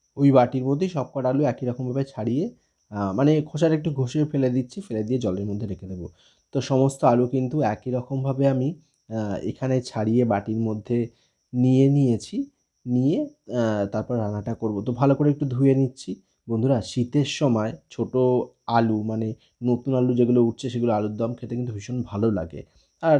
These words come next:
যদি নিজের মতন করে, স্বাদ মতো করে রান্না করা যায়, তাহলে তো কোনো কথাই নেই। তো ঘরেই আজকে বানিয়ে নিচ্ছি বেশ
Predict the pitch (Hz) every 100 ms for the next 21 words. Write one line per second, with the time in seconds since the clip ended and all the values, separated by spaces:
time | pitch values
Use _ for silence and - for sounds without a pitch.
0 | 143 _ _ 123 131 139 131 120 147 139
1 | 127 151 156 156 156 - - 120 123 147
2 | 156 135 104 101 95 101 101 101 104 101
3 | 98 98 113 113 117 - 131 135 143 -
4 | _ - 110 - 107 113 123 123 - 123
5 | 104 104 107 113 117 - 143 147